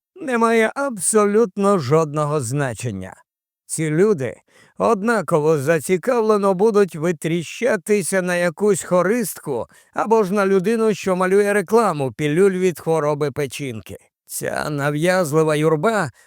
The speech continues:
утворює міцний кордон навколо якого-небудь клишоного інваліда і навколо автівки, що забуксувала.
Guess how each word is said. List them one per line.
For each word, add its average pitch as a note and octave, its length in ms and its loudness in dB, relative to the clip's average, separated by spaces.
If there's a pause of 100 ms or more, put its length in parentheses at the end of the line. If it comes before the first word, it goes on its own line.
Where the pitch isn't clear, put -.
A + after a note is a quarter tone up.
(120)
утворює F3+ 800 2
міцний F3+ 520 -2
кордон F3 600 -2
навколо G3 500 0
якого-небудь F#3+ 880 2
клишоного F3+ 1080 0
інваліда E3+ 760 0 (320)
і A3+ 140 -2
навколо G#3+ 540 0
автівки, G#3+ 720 0
що D3 260 -4
забуксувала. D3 880 -2